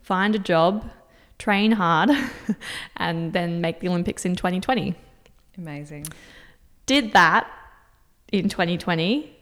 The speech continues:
Speaker 1: in March. Then covid happened.
Speaker 2: Oh.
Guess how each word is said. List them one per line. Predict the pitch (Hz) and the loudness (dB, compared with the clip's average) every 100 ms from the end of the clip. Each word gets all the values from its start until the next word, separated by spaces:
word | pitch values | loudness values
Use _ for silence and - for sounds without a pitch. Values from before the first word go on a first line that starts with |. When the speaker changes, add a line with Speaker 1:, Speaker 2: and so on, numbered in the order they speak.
| _ _ - | _ _ -6
Speaker 1:
in | 175 | -2
March. | 170 160 185 285 - - - - _ _ _ - | 0 2 2 2 -6 -16 -18 -20 _ _ _ 0
Then | 233 233 | 4 4
covid | 220 208 196 180 | 2 2 2 -2
happened. | - 147 151 147 - - - _ _ 349 | -6 -8 -8 -8 -10 -14 -20 _ _ -14
Speaker 2:
Oh. | 202 214 208 196 208 202 | -10 -8 -8 -12 -14 -10